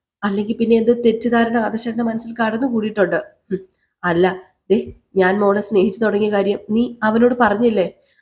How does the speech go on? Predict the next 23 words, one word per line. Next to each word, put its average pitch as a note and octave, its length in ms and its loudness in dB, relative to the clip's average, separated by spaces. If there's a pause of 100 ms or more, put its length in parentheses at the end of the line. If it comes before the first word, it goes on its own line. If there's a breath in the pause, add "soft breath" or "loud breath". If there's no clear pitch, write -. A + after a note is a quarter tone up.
(120)
"അത് G3 180 -10
കേൾക്കാൻ A3+ 480 -6
നിന്ന് A#3+ 340 0
തരണ്ടേ A#3+ 360 2
അമ്മേ?" A3 220 -2 (180)
"അതൊന്നും B3+ 400 -2
കേൾക്കാൻ B3 340 -4
നിന്ന് A#3+ 220 0
തന്നില്ല, A#3 360 0 (380 loud breath)
പറയാൻ G#3 400 0
അനുവദിച്ചില്ല. A3+ 580 2 (340 loud breath)
ഞാൻ G#3 160 0
ഓഫീസിൽ G3 460 0
എത്തിയ A3+ 240 -2
ശേഷം - 340 -2 (180)
ആദർശേട്ടനെ F#3+ 520 -4
മനഃപൂർവ്വം A3+ 480 -2
ഒന്ന് A#3 100 2
വിളിച്ചു A3 300 0
നോക്കി, A#3+ 300 -2 (360 loud breath)
പക്ഷെ - 320 -2 (160)
ഫോൺ G3+ 320 0
എടുത്തില്ല. G3+ 340 -2